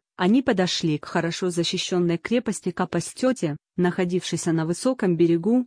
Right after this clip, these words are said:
у крутого поворота реки. После недолгой осады она была взята штурмом и сожжена. Новый поход кенигсбергского комтура на восточную границу Натангена был направлен на захват оставшихся прусских крепостей —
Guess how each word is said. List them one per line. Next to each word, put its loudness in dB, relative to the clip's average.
у 0
крутого -2
поворота -2
реки. -4
После 2
недолгой 2
осады -2
она 2
была 0
взята -2
штурмом 0
и -8
сожжена. 0
Новый 2
поход -4
кенигсбергского 0
комтура 0
на 2
восточную 0
границу 0
Натангена 2
был 0
направлен 2
на 4
захват -2
оставшихся -4
прусских -2
крепостей — -2